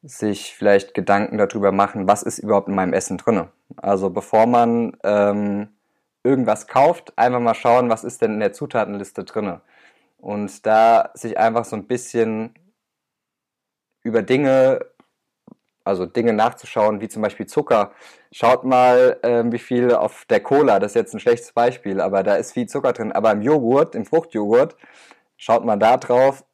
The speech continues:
und dann werdet ihr sehen, dass in so einem Becher relativ viel Zucker drin ist. Und, ähm,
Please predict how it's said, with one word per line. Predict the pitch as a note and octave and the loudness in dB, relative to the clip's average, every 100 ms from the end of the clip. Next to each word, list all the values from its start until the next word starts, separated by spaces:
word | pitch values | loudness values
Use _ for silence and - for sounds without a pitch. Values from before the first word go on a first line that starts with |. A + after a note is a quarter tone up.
| _ | _
und | A#2 | -4
dann | A2 | 0
werdet | A2 A2 | -2 0
ihr | A#2 | -2
sehen, | G#2 A#2+ A#2+ | 0 0 0
dass | G#2+ | -2
in | A2+ | -4
so | G2+ | -4
einem | G#2 | -2
Becher | G2+ A#2+ A2+ G2 | -2 0 0 2
relativ | A#2 B2+ - | 0 0 -4
viel | - B2 | -8 -8
Zucker | - C3 A2 | -8 -6 -6
drin | G2+ G2 | -6 -6
ist. | A2 C3 - _ _ - - _ _ _ | -6 -6 -12 _ _ -20 -20 _ _ _
Und, | A2+ A2 A2 A2 A2 - - | -2 0 0 0 -2 -4 0
ähm, | G#2+ G#2+ G#2 G#2 G#2 | 4 4 2 0 -4